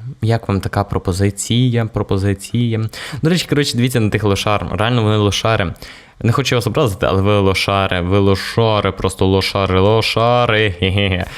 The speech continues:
Давайте, йдіть, шукайте, шукайте, шукайте. Уа-ха-ха. Вісім хантерів, три блока, і ми з вами живемо, мужики. Ми з вами живемо. Чесно, я б давав пасхалочки, але не сьогодні. Серйозно, мужички, не сьогодні.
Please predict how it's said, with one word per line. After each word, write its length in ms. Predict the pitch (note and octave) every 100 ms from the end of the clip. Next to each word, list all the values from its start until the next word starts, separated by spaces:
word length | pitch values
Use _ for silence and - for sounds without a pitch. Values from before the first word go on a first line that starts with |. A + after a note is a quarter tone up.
| - -
Давайте, 240 | G2+ G2
йдіть, 220 | G#2 G#2+
шукайте, 500 | - G#2+ - G2+ F#2
шукайте, 360 | - - - G2+
шукайте. 480 | - G2+ G#2 F#2+ G#2
Уа-ха-ха. 840 | A2 B2 C3+ B2+ - A2 A2 A2+ - - B2
Вісім 320 | D3+ F#3 E3
хантерів, 460 | C3 D#3+ D#3 B2 A2
три 180 | - C#3
блока, 420 | B2+ D3 D#3+ C3
і 260 | - C#3 C3
ми 260 | C3 C#3+
з 80 | A#2
вами 420 | G#2 G#2+ A2 A2
живемо, 1120 | F#2+ G2 A#2+ C#3 C#3 A2+ A2+ A#2 A2+ G#2+ B2
мужики. 400 | A#2 G2+ G#2 B2
Ми 240 | A2 A2+ B2+
з 80 |
вами 240 | C3+ C3+ C3
живемо. 720 | G#2+ C3+ B2+ B2 D3 A2 - - - - -
Чесно, 300 | C3+ C3+ B2+
я 120 | B2+
б 40 |
давав 260 | B2 B2 A#2+
пасхалочки, 800 | A2 - B2+ A#2+ - - G#2+ -
але 560 | F#2+ F#2+ F#2+ F#2+ F2+ F2+ F#2+
не 140 | F#2
сьогодні. 600 | - E2 D#2+ D#2 C#2 -
Серйозно, 440 | - F2+ D#2+ D#2 D#2+
мужички, 440 | D#2 D#2 - E2
не 240 | F#2 G2
сьогодні. 540 | G2 - F2+ F2 E2+